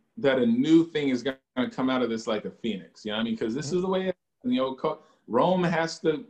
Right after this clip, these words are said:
Speaker 1: fall, you know, it has to get sacked for the next shit to come. I get it. I dig it. It's just, it hurts. It hurts while Rome's getting sacked, you know what I mean?
Speaker 2: Yeah.
Speaker 1: It's like, and a lot of things.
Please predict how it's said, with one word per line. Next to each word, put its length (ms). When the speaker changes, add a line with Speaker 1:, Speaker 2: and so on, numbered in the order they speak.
Speaker 1:
fall, 500
you 100
know, 80
it 100
has 220
to 60
get 100
sacked 460
for 100
the 80
next 280
shit 200
to 100
come. 340
I 140
get 280
it. 220
I 100
dig 340
it. 80
It's 220
just, 380
it 100
hurts. 540
It 140
hurts 280
while 160
Rome's 260
getting 200
sacked, 400
you 120
know 60
what 80
I 40
mean? 200
Speaker 2:
Yeah. 160
Speaker 1:
It's 160
like, 160
and 120
a 40
lot 220
of 80
things. 240